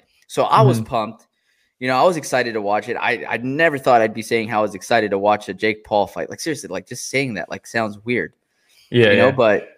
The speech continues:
Speaker 1: there was so much anticipation, so much buildup leading up to the fight. The production was good.
Speaker 2: Mm-hmm.
Speaker 1: So let's, let's, let's see how long we could ride this wave.
Speaker 2: Yeah, it's not gonna be a long one, right? But, like,
Speaker 1: No.
Speaker 2: yeah, it's entertaining.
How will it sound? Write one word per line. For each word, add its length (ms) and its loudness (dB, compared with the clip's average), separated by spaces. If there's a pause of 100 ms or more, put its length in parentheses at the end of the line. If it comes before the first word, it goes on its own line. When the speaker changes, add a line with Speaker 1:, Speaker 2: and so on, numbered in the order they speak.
(140)
Speaker 1:
there 100 4
was 100 2
so 100 6
much 160 0
anticipation, 800 -4
so 120 -2
much 220 -6
buildup 320 2
leading 220 -4
up 100 -4
to 80 -10
the 80 -6
fight. 260 0
The 80 -8
production 580 -4
was 140 -6
good. 280 0 (720)
Speaker 2:
Mm-hmm. 100 2
Speaker 1:
So 160 6
let's, 300 2 (300)
let's, 260 -6
let's 160 -4
see 80 -2
how 160 4
long 320 4
we 80 -2
could 160 -4
ride 180 2
this 180 -16
wave. 160 -8 (840)
Speaker 2:
Yeah, 260 8
it's 160 2
not 160 4
gonna 80 4
be 80 6
a 60 4
long 240 2
one, 180 -6
right? 300 0
But, 140 0
like, 280 0
Speaker 1:
No. 180 4
Speaker 2:
yeah, 200 4
it's 160 0
entertaining. 640 -4